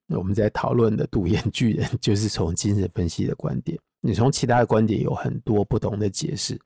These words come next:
你在妈妈的肚子里面，如果没有爸爸把那个门打开的话，你永远生不出来。但是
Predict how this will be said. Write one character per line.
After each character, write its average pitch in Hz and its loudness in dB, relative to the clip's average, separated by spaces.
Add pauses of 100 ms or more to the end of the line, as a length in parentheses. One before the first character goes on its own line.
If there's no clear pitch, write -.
你 98 2
在 135 4
妈 131 4
妈 131 4
的 110 6
肚 117 6
子 - 0
里 120 0
面， 107 2
如 123 6
果 127 2
没 113 2
有 107 0
爸 117 -2
爸 - -6 (220)
把 92 -2
那 104 0
个 107 4
门 98 0
打 - -4
开 - -2
的 117 -2
话， 113 -2
你 110 -2
永 107 2
远 101 0
生 101 0
不 113 0
出 - -2
来。 - -6 (520)
但 127 6
是 123 2